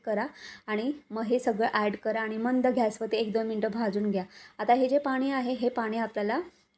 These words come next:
अ, कढईमध्ये अशा पद्धतीने छान मस्त पसरवून ॲड करायचं आहे आणि लगेचच छान हे पाणी म्हणजे अशा पद्धतीने व्यवस्थित मिक्स करून घ्यायचं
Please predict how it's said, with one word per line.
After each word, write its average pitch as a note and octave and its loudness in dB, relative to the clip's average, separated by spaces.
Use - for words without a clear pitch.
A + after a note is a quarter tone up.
अ, G#3+ -4
कढईमध्ये A3 4
अशा A3+ 2
पद्धतीने A3+ 0
छान A#3 -2
मस्त A3+ -2
पसरवून A#3+ 4
ॲड A3 0
करायचं G#3 0
आहे G#3 0
आणि A3 0
लगेचच B3 6
छान B3+ 0
हे A#3+ 2
पाणी A#3+ 0
म्हणजे A3 -4
अशा C#4+ 4
पद्धतीने B3+ 6
व्यवस्थित B3 4
मिक्स A#3 -4
करून G#3+ -2
घ्यायचं G3+ -2